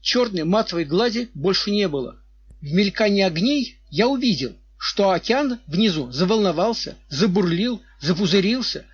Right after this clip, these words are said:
как будто в его глубине взорвалась супербомба, или проснулся древний вулкан, или зашевелился кракен невероятных размеров.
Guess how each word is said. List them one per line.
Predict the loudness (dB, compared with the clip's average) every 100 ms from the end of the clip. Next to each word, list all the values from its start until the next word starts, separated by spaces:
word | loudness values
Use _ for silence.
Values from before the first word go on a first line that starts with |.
| -20 -2
как | 0 0
будто | -2 0 -4 -4
в | -4
его | 0 0
глубине | 0 0 2 0 -2 -6 -18 -8
взорвалась | 2 2 4 2 0
супербомба, | -2 -2 0 2 2 0 -8 -16 -10
или | -2 0
проснулся | 0 -2 0 -2 -2 -2
древний | 0 0 0
вулкан, | 0 0 0 0 -6 -20 -6
или | 0 0 0 -6 -20 -10
зашевелился | -2 0 2 2 2 0 -2 -6 -6
кракен | 0 2 2 -2 -8 -2
невероятных | 2 2 2 -2 -2
размеров. | -2 0 0 0 -4